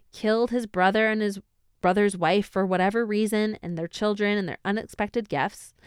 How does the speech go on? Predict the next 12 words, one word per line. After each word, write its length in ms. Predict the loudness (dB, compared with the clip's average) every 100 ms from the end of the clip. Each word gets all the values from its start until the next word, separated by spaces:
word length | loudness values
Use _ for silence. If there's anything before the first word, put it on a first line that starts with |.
| -20 -20 _ _
and 340 | -2 0 0 0
then 280 | 0 0 0
just 240 | -2 -2
simply 420 | -4 -4 -4 -4
let 480 | -4 -6 -2 -2 -2
himself 420 | -4 -2 -2 0
out 280 | 2 2 0 -12 _ -10
and 160 | -6 0
locked 320 | 0 0 0
up 180 | 0 0 -8
using 380 | -6 -4 -4 -4
his 260 | -4 -6